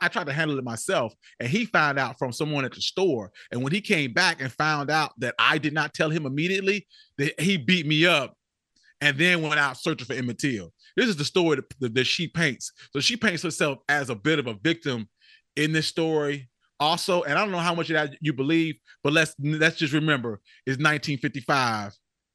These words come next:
and in Mississippi, in Money, Mississippi, like, you ain't, you ain't that much. Like, you knew what this was. You knew what this was. People in Mississippi been lynched for less than that.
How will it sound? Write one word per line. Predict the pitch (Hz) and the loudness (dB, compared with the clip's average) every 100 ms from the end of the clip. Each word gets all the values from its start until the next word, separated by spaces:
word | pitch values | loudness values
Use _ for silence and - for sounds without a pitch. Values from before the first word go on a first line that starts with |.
| _ _ _ _ _ _ _ _ _ _ | _ _ _ _ _ _ _ _ _ _
and | 123 127 120 110 98 - _ _ _ _ _ _ _ _ | 2 2 0 -4 -8 -12 _ _ _ _ _ _ _ _
in | 156 151 | 0 2
Mississippi, | 151 165 - 175 131 | -2 -4 0 0 0
in | 120 | -2
Money, | 131 156 165 | 0 2 2
Mississippi, | 170 185 214 233 196 131 110 - _ _ | 0 -4 0 0 0 -4 -8 -10 _ _
like, | 120 131 | -6 -4
you | 127 160 | 0 2
ain't, | 160 165 165 131 | 4 4 2 -6
you | 120 139 156 | -10 -6 -2
ain't | 165 | 0
that | 165 160 | 2 0
much. | 147 151 143 - - - - | 0 -4 -2 -6 -8 -10 -2
Like, | 170 131 | -2 0
you | 208 | 0
knew | 202 | 0
what | 143 | 0
this | 127 | -2
was. | 131 113 80 - | -4 -6 -8 -6
You | 240 | 0
knew | 254 | 2
what | 147 | 2
this | 113 | 0
was. | 127 147 - - | -2 -2 -4 -8
People | - 262 | 0 2
in | 220 | 2
Mississippi | 185 185 - 180 | 2 0 2 0
been | 151 156 | 0 -2
lynched | 160 - | -2 -4
for | |
less | 151 143 - | 0 0 0
than | 120 | -4
that. | 104 | -4